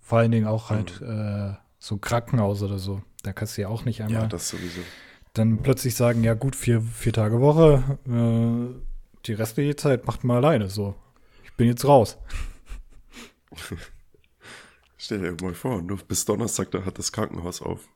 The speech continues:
Speaker 2: Ärzte arbeiten nur bis Donnerstag.
Speaker 1: Ja, wenn da halt am
Speaker 2: Supermärkte
Speaker 1: Wochenende
Speaker 2: nur
Speaker 1: krank
Speaker 2: bis
Speaker 1: bist.
Speaker 2: Donnerstag. Ja, da hast du Pech gehabt.
Speaker 1: Ja, einfach
Speaker 2: So
Speaker 1: Pech.
Speaker 2: komplett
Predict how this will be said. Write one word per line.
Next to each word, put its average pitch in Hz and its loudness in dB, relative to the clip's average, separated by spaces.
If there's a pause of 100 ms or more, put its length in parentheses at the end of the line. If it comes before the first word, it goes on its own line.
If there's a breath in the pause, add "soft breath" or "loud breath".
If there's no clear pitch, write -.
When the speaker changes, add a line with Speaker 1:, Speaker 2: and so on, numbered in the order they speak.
(160)
Speaker 2:
Ärzte 95 -2
arbeiten 87 2
nur 90 -4
bis - -10
Donnerstag. 110 -8 (1200 loud breath)
Speaker 1:
Ja, 104 -2
wenn 101 -6
da 104 -4
halt 104 -4
am - -2
Speaker 2:
Supermärkte 107 0
Speaker 1:
Wochenende - -
Speaker 2:
nur 190 0
Speaker 1:
krank 160 4
Speaker 2:
bis - 0
Speaker 1:
bist. 175 0
Speaker 2:
Donnerstag. 104 -4 (420 soft breath)
Ja, 98 0
da - -14
hast - -8
du - -14
Pech - -14
gehabt. 90 -12 (300)
Speaker 1:
Ja, 107 -4
einfach 98 -6
Speaker 2:
So 107 2
Speaker 1:
Pech. 247 0
Speaker 2:
komplett - -6